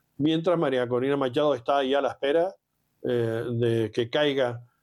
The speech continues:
eh, por la narcotiranía, por su propia autodestrucción, por el enfrentamiento interno que hay entre Delcy y, y Diosdado. En fin, veremos a ver qué es lo que pasa. También hay que hablar de Irán. Estamos presenciando el genocidio, yo creo que más grande de lo que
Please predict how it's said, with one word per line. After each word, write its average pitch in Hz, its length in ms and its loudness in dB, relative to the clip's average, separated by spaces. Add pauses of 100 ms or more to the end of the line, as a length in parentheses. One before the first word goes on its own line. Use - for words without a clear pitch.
(200)
eh, 120 420 -2
por 127 160 0
la 120 180 2
narcotiranía, 131 800 0
por 139 140 -2
su 120 160 -4
propia 135 300 0
autodestrucción, 123 800 -2
por 139 160 0
el 123 60 0
enfrentamiento 123 720 -2
interno 127 440 -2
que 120 100 -2
hay 127 260 0 (460)
entre 120 400 0
Delcy 127 400 0
y, 117 480 0 (200)
y 117 40 2
Diosdado. 113 520 0 (180)
En 117 120 -8
fin, 127 220 -4
veremos 123 360 -2
a 123 60 0
ver 117 160 -2
qué 120 120 -4
es 110 60 -4
lo 117 120 -2
que 110 120 -4
pasa. 104 340 -6 (420)
También 139 240 2
hay 156 100 0
que 147 60 -2
hablar 143 240 2
de 131 60 -2
Irán. 160 260 0
Estamos 143 380 -2
presenciando 131 600 -2
el 117 80 -4
genocidio, 123 680 0 (420)
yo 131 180 2
creo 147 220 2
que 135 100 0
más 131 160 -2
grande 143 320 0
de 127 80 0
lo 120 160 -2
que 113 260 -6